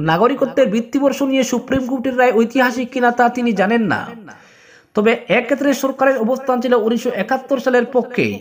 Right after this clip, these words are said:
সরকার নাগরিকত্বের ভিত্তিবর্ষ উনিশশো একাত্তর সাল চেয়ে আসাম চুক্তিতে স্বাক্ষর করেছে, তবে রাজ্যের কিছু সংগঠনের আশা ছিল এই ভিত্তিবর্ষ উনিশশো একান্ন সাল হবে,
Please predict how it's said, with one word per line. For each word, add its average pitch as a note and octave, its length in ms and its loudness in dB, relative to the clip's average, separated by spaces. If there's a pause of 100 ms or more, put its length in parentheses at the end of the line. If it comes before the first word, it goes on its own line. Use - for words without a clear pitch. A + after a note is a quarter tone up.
সরকার G#3+ 520 0
নাগরিকত্বের A#3+ 640 0
ভিত্তিবর্ষ B3+ 520 -2
উনিশশো B3+ 360 0
একাত্তর A#3 480 -2
সাল A#3+ 220 0
চেয়ে A#3+ 180 0
আসাম B3 340 -2
চুক্তিতে C4 400 -6
স্বাক্ষর B3+ 380 -2
করেছে, A#3+ 360 0 (680)
তবে A#3+ 160 4
রাজ্যের F#3 400 2
কিছু C#4 220 -2
সংগঠনের C4 560 -2
আশা B3 240 0
ছিল A#3+ 200 0
এই A#3+ 160 4
ভিত্তিবর্ষ A3+ 560 -4
উনিশশো B3+ 340 -2
একান্ন B3+ 400 -2
সাল A#3+ 200 2
হবে, D#3 240 -2